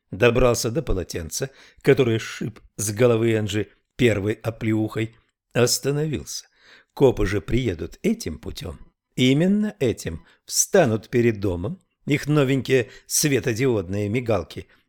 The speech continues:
вонзят стрелы боли, визжащую мякоть его несчастного мозга. Младший развернулся, побежал обратно на кухню, посмотрел вниз, прежде чем переступить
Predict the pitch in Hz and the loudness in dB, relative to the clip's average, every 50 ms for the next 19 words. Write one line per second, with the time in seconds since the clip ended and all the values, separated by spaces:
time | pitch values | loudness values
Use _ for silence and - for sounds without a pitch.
0 | _ - - 139 139 170 165 139 127 113 101 113 110 113 117 - - - 214 226 | _ -4 -2 4 6 6 6 6 6 2 0 0 0 0 -2 -4 -4 -2 0 2
1 | 208 156 110 117 113 107 123 135 101 78 82 78 - _ _ _ _ - 123 123 | 2 2 2 0 0 0 2 0 0 0 -2 -8 -12 _ _ _ _ -4 -2 0
2 | 123 147 139 131 120 117 107 110 139 110 - - - - 117 117 110 120 131 127 | 0 0 0 0 0 -2 0 0 0 0 -2 -4 -6 -2 -2 0 0 0 -2 -4
3 | 92 - - 95 - - - _ _ _ _ - 90 90 117 117 120 120 123 120 | -4 -6 -8 -12 -12 -14 -16 _ _ _ _ -10 -4 -2 0 0 2 0 0 -2
4 | - - 131 107 - - - 117 110 120 113 117 107 92 78 - - - - _ | -2 -2 -4 -4 -4 -6 -6 -4 -4 -4 -2 -2 -4 -6 -6 -8 -12 -14 -18 _
5 | _ _ _ _ _ _ _ _ _ _ _ _ _ - 135 131 151 165 165 147 | _ _ _ _ _ _ _ _ _ _ _ _ _ -2 2 4 4 6 4 4
6 | 139 - - 143 147 147 147 127 123 131 147 156 151 143 113 87 80 - - - | 2 0 0 0 2 2 0 0 -2 -2 -2 -2 -2 -2 -2 -2 -4 -6 -10 -12
7 | - _ _ _ _ _ _ - 143 139 131 151 135 120 151 135 139 135 117 135 | -12 _ _ _ _ _ _ 0 2 2 2 2 2 2 2 2 2 0 0 0
8 | 139 127 - - 127 117 117 120 120 120 - 95 - - - 85 82 - _ _ | 0 0 0 -2 -2 0 0 -2 -2 -4 -6 -8 -6 -6 -8 -8 -8 -10 _ _
9 | _ _ _ _ - 143 - - 139 143 147 - 151 147 151 156 147 143 180 190 | _ _ _ _ 0 0 0 2 0 0 0 0 0 -2 0 0 -2 -2 -2 -2
10 | 190 - - - 113 104 104 90 101 101 - - 110 101 95 - 117 107 107 - | -2 -2 -4 -6 -4 -4 -4 -4 -4 -6 -4 -4 -4 -4 -4 -4 -4 -2 -4 -4
11 | - - 123 117 - 98 87 - - | -6 -8 -8 -8 -8 -8 -8 -10 -12